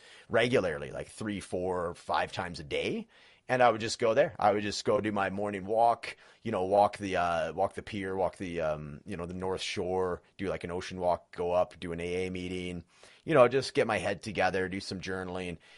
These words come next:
If I felt the need to, I'd go to the next one at noon. You know, that's kinda what it looked like. So, yeah, I did pretty much every day for, close to every day for the first month or so. And then I was doing it weekly for, I would say, the next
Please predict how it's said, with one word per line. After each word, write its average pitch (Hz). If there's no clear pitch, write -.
If 90
I 87
felt 95
the 95
need 95
to, 101
I'd 92
go 90
to 87
the 80
next 90
one 87
at 64
noon. 95
You 175
know, 117
that's 139
kinda 180
what 123
it 107
looked 110
like. 82
So, 98
yeah, 107
I 98
did 104
pretty 160
much 180
every 139
day 101
for, 95
close 113
to 156
every 127
day 104
for 98
the 95
first -
month 107
or 127
so. 120
And 127
then 127
I 123
was 120
doing 113
it -
weekly 98
for, 90
I 82
would 127
say, 110
the 104
next 101